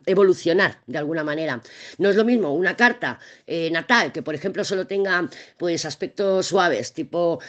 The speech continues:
trígonos, sextiles. Claro, esa persona no tiene retos importantes en su vida,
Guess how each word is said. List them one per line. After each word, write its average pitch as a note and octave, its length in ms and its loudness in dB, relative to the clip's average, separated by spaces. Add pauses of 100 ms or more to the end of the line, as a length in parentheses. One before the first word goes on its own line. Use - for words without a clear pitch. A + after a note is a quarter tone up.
(120)
trígonos, B3 880 2
sextiles. B3 1000 0
Claro, F3 220 -4
esa D3+ 180 -8
persona E3+ 320 -4
no F#3 160 -2
tiene G3+ 260 2
retos B2+ 380 -4
importantes C#3 520 -4
en D3 80 -4
su F#3 160 2
vida, G#3 400 2